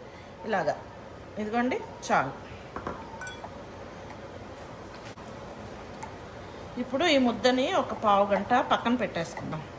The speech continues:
ఓకే, మీరు రాత్రికి డిన్నర్ చేసుకుంటున్నారనుకోండి, సాయంత్రం అలా కలిపేసుకొని పక్కకు పెట్టుకున్నారనుకో, మీరు తినేటప్పుడు చేసేసుకోవచ్చు అన్నమాట.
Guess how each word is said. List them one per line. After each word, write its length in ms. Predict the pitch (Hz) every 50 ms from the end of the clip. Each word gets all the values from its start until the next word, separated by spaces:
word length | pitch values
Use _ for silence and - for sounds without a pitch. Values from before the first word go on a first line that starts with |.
| - - - - - -
ఓకే, 240 | 202 - - 311 381 415 - - - - - - - - - - - - - 233
మీరు 180 | 233 208 220 214 214 214
రాత్రికి 540 | 220 220 214 220 - 277 262 247 - 269
డిన్నర్ 520 | 247 220 247 240 247 262 269 269 - - 262
చేసుకుంటున్నారనుకోండి, 1300 | 247 247 247 - 240 220 214 214 226 214 202 196 196 180 180 - 180 170 170 170 170 170 170 180 180 - - - - - - - - - - -
సాయంత్రం 460 | 226 220 226 233 240 240 - 254 254
అలా 180 | 233 220 226 220
కలిపేసుకొని 880 | 220 - 220 202 214 - - 240 247 - - - 233 240 240 285 427 508 508 - - - - - - - - - - - - - - - - - - - -
పక్కకు 260 | 240 220 233 254 247
పెట్టుకున్నారనుకో, 920 | 247 254 254 - - 240 240 233 208 202 196 180 170 - 190 185 180 185 190 208
మీరు 140 | 226 226
తినేటప్పుడు 760 | 220 - 254 247 254 262 262 269 254 247 - 254 285 392 480 - -
చేసేసుకోవచ్చు 640 | 262 226 214 220 202 - - 214 190 170 - - 185
అన్నమాట. 360 | 151 160 160 151 156 151 165